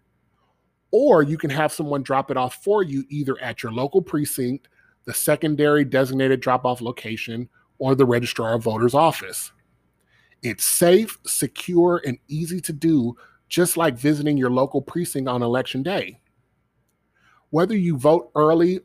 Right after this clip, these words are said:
or on election day, you still have the ability to track your ballot by visiting your local registrar of voters website and entering in your information. If you're checking your status, excuse me, your status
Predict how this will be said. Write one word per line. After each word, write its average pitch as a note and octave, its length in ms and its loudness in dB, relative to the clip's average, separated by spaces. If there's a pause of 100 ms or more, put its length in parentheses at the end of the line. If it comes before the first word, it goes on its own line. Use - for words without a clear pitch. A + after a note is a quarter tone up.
(120)
or F3+ 340 4
on C#3 140 2
election B2+ 420 -2
day, A#2 460 -2 (320)
you C3 180 -8
still E3+ 360 0
have F#3 240 -2
the F3 80 4
ability D3 440 0
to A#2+ 100 -8
track C#3 360 -8
your B2 100 -4
ballot C3 420 -2
by A#2 160 -6
visiting C#3 500 -2
your A#2 120 -4
local A#2+ 380 0
registrar A#2+ 560 -4
of A2+ 80 -6
voters A2+ 320 -4
website G2+ 600 0 (280)
and C#3 160 -6
entering B2+ 380 -2
in A#2+ 120 0
your A#2+ 140 0
information. A#2+ 800 -2 (1200)
If G#3 220 2
you're A#3+ 80 -2
checking G#3 380 0
your F#3 100 4
status, D#3 600 0 (120)
excuse - 260 0
me, B2+ 80 0
your A#2 120 -2
status E3+ 500 0